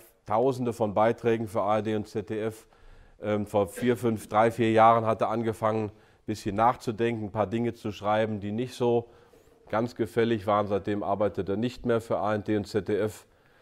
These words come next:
hat dieses Buch geschrieben, ähm, aber, ähm,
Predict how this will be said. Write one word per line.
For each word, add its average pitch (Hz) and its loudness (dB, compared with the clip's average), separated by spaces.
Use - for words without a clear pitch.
hat 98 -2
dieses 98 0
Buch 135 2
geschrieben, 127 4
ähm, 110 4
aber, 104 6
ähm, 98 2